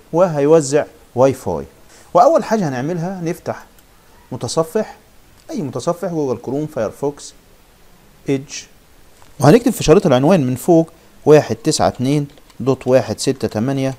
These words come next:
دوت واحد دوت واحد وندوس انتر. هيدخل لنا على الواجهة الرئيسية أو الصفحة الرئيسية لإيه؟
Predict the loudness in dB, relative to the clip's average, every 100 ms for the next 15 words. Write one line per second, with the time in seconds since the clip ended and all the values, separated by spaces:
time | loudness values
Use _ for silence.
0 | -6 -4 2 4 2 0 -8 -12 -10 -8
1 | -8 -10 -6 -4 -2 -4 -10 -8 -8 -8
2 | -8 -4 -2 -2 -4 _ _ _ _ -20
3 | -12 -8 -2 -2 0 0 0 0 -2 -2
4 | -2 -2 -2 -2 -2 -4 -4 -4 -4 -4
5 | -2 -2 -2 -4 -6 -6 -10 -10 -10 -8
6 | -8 -8 -8 -6 -6 -6